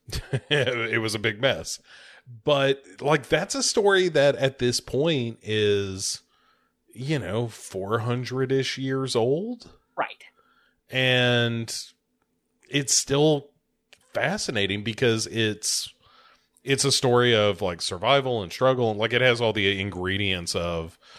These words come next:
Speaker 1: those things that we just as human beings like to think about, which is, what is the worst situation I can think of and how would I get out of it? And, and did the people in this story that I'm thinking about, did they get out of it? And I think,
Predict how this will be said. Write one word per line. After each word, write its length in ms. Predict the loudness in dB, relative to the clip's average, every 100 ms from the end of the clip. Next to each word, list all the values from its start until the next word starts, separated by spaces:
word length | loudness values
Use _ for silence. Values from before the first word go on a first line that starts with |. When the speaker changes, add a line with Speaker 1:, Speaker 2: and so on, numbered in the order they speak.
| -20 _ -18
Speaker 1:
those 400 | -2 0 2 2
things 320 | -2 -2 -2
that 220 | -2 -2
we 280 | -2 0 -2
just 280 | -4 -4 -4
as 140 | -6
human 260 | -8 -10 -10
beings 500 | -8 -8 -10 -10 -8
like 300 | -6 -6 -8
to 80 | -10
think 240 | -8 -4
about, 260 | -2 -2 -4
which 220 | -6 -8
is, 320 | -10 -10 -12 -14 -20 _
what 540 | -16 -12 -6 0 2 2
is 180 | 0 -4
the 140 | -4
worst 380 | 0 0 0 0
situation 640 | -2 0 0 2 0 -2
I 120 | -4
can 200 | -4 -8
think 340 | -2 -2 0 -2
of 480 | -2 -4 -8 -12 -18 _ _ _ _ -2
and 180 | -2
how 280 | -2 -2 0
would 180 | 0 0
I 120 | 0
get 220 | -2 -6
out 220 | -4 -6 -10
of 160 | -14
it? 160 | -18 -18
And, 260 | -14 -12 -6
and 260 | -4 -4 -2
did 220 | -2 0
the 100 | -2
people 380 | -4 -4 0 0
in 140 | 0
this 160 | -2 0
story 320 | 0 0 0
that 180 | -2 -4
I'm 120 | -8
thinking 220 | -10 -8
about, 240 | -8 -8
did 140 | -8 -4
they 160 | -2
get 220 | 0 -2 -4
out 200 | -8 -12
of 180 | -16
it? 240 | -20 -20 _ _ -20 -20 -20 _ _ -2
And 320 | 0 0 0
I 120 | -2
think, 240 | 0 -2